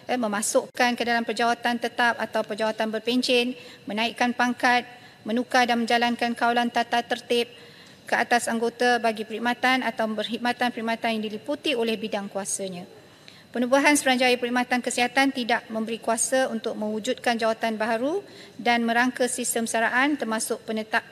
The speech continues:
menetapkan kadar emolumen yang lebih kompetitif untuk pegawai-pegawai di bawah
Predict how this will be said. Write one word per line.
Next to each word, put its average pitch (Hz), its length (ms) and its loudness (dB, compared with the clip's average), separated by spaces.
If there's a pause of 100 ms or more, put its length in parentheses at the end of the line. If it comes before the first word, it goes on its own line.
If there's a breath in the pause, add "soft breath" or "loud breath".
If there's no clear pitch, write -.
menetapkan 233 640 2
kadar 226 400 0
emolumen 226 560 -2
yang 220 80 -2
lebih 214 240 -4 (320 loud breath)
kompetitif 247 640 -4
untuk 226 320 -6
pegawai-pegawai 220 640 0
di 202 160 -8
bawah 202 240 0